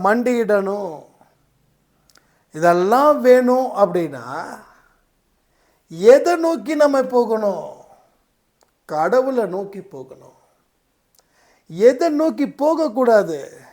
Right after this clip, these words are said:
கடவுளை தாண்டி வேற எங்கேயும் போயிடக்கூடாது. இதுல நீங்க உறுதியா இருந்தா, உறுதியான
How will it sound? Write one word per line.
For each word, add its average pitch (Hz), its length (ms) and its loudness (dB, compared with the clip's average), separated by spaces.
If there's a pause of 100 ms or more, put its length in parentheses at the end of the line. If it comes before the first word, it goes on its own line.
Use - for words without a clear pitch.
(380)
கடவுளை 233 640 0
தாண்டி 226 840 -2 (320)
வேற 190 280 -2
எங்கேயும் 220 480 -2
போயிடக்கூடாது. 170 600 -10 (540)
இதுல 170 440 0
நீங்க 262 220 0
உறுதியா 220 520 2
இருந்தா, 160 640 -6
உறுதியான 240 1000 -2